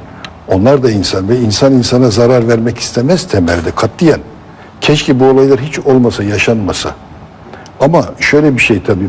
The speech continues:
ben de Gezi Parkı'na, e, daki o masum çocuklarımızın, hatta benim torunum yerinde olan yavrularımızın, e,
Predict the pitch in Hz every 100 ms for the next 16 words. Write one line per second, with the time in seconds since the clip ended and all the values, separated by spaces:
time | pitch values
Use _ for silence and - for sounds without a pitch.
0 | 85 135 131 131 127 - 113 107 113 117
1 | 107 - 120 123 - - 107 107 107 107
2 | 131 107 143 127 139 127 117 117 113 135
3 | 127 117 - - - - - - - -
4 | 107 107 127 117 107 117 107 107 - 120
5 | 113 113 - 110 110 117 110 98 104 101
6 | 104 104 104 90 - - - 104 101 107
7 | 107 107 101 120 120 - - - - -